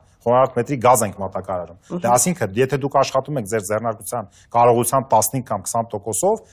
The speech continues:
Speaker 1: վերջնական այդ արտադրանքի գինը ինքն արժեքը նաև թանկ է նստում, չէ՞։ Բայց դա արդեն հնացած կատեգորիա է, ես չեմ ասում, թե "Բա ինչի՞ ենք մենք մեկ ու յոթ"։ Օրինակ,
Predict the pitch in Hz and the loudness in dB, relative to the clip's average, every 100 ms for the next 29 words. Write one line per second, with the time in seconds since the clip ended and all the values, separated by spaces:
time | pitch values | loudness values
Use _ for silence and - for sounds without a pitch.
0 | _ - 135 - 156 - 175 135 131 117 | _ 0 2 4 0 2 2 2 2 -2
1 | 107 127 127 117 98 143 143 170 - 117 | -2 -6 -6 -8 -4 -2 -2 -4 -2 -2
2 | 117 135 110 101 156 165 _ - 143 185 | -2 -6 -6 -6 -6 -10 _ 0 0 2
3 | 117 98 - 90 117 165 - _ - 147 | 0 0 -8 -8 -6 -6 -8 _ 0 2
4 | 151 175 175 202 139 156 - 190 190 - | 4 2 2 -2 0 0 0 0 0 -2
5 | 208 139 113 95 113 180 135 - 95 101 | -2 -2 -2 -2 -4 -2 0 -2 -6 -10
6 | - _ 127 139 170 208 107 107 101 98 | -12 _ 2 4 4 2 0 -4 -6 -6
7 | 107 92 90 131 151 165 | -6 -8 -4 -2 2 2